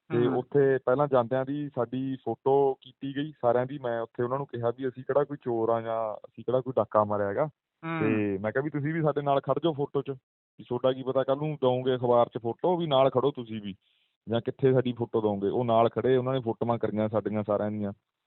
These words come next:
Speaker 1: ਤੇ ਉਸ ਤੋਂ ਬਾਅਦ ਅਸੀਂ ਉੱਥੇ ਢਾਈ ਤੋਂ ਤਿੰਨ ਘੰਟੇ ਬੈਠੇ ਰਹੇ ਹਾਂ।
Speaker 2: ਹੂੰ।
Speaker 1: ਤੇ ਉੱਥੇ ਮੈਨੂੰ ਐਸ ਪੀ ਸਾਹਿਬ ਦਾ ਫੋਨ ਆਉਂਦਾ, ਸ਼ਾਇਦ ਕੋਈ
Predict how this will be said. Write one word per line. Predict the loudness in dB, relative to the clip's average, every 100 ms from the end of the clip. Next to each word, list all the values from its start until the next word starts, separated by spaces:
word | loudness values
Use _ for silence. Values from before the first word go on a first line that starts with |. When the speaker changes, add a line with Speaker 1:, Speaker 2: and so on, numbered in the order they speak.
| _ _ 2
Speaker 1:
ਤੇ | 4 4 2
ਉਸ | 0 4
ਤੋਂ | 6
ਬਾਅਦ | 6 4
ਅਸੀਂ | -2
ਉੱਥੇ | -4 2 4 4 0 _ _ _ _ _ _ _ 2
ਢਾਈ | 4 4
ਤੋਂ | -2 0
ਤਿੰਨ | 0 0
ਘੰਟੇ | -2 0 0
ਬੈਠੇ | 0 -2
ਰਹੇ | -2 -4 -10
ਹਾਂ। | -16 _ _ _ -8
Speaker 2:
ਹੂੰ। | -6 -4 -8 -12 _ _ _ _ _ -8
Speaker 1:
ਤੇ | -4
ਉੱਥੇ | -4 -4 -2 0
ਮੈਨੂੰ | 2 2 2
ਐਸ | 0 _
ਪੀ | -6 -4 -4 -6 -6 2
ਸਾਹਿਬ | 4 6 6
ਦਾ | 4
ਫੋਨ | 2 -2
ਆਉਂਦਾ, | 0 0 -2
ਸ਼ਾਇਦ | -2 -4
ਕੋਈ | -4 -10